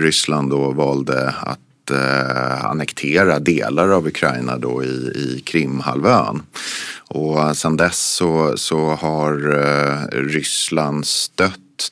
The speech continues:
två, eh, regioner i östra Ukraina som heter Luhansk och Donetsk, eh, som har en ganska stor del rysktalande befolkning då. Och där är ju då, ja, eh,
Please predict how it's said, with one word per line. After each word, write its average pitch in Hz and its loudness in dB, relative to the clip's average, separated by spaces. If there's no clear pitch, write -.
två, 71 2
eh, 67 -2
regioner 82 2
i 76 2
östra 98 2
Ukraina 65 -2
som - -8
heter 65 -6
Luhansk 71 -2
och - -8
Donetsk, - -4
eh, 73 -2
som 78 -2
har 78 4
en 117 6
ganska 67 -2
stor 71 -2
del 69 -2
rysktalande 95 0
befolkning 64 -6
då. - -10
Och - -6
där 76 4
är 73 2
ju 73 2
då, 67 0
ja, 65 -4
eh, 57 -4